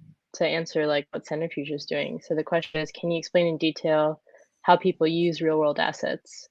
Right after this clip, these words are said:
Um, if they're tokenizing their house, only if it's paid off, what if it has a mortgage, et cetera? Um, so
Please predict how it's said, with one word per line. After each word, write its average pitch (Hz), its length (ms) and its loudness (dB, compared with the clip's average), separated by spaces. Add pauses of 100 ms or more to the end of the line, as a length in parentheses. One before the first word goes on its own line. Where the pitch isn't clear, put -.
Um, 151 320 0
if 151 140 -4
they're 156 100 2
tokenizing 160 1040 0
their 156 140 2
house, 151 440 2 (160)
only 165 180 2
if 156 120 -4
it's - 180 -10
paid 156 180 2
off, 208 300 8 (540)
what 156 100 2
if 156 140 0
it 151 40 2
has 147 200 2
a 156 40 -4
mortgage, 170 440 2
et - 120 -12
cetera? 196 400 4 (560)
Um, 170 460 4
so 175 560 8